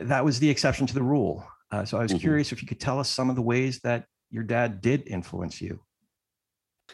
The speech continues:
Speaker 2: Well, <sighs> I mean, I, I can, I can recount a thousand ways that I know,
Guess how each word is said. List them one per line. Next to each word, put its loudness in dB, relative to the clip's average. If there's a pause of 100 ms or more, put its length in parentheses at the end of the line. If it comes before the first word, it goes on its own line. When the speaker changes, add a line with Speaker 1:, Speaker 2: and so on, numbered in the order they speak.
(800)
Speaker 2:
Well, 6
<sighs> -10
I 4
mean, 6
I, 4 (240)
I 6
can, 4 (1080)
I 6
can 2
recount 2
a -2
thousand 2
ways 0
that 0
I 0
know, 2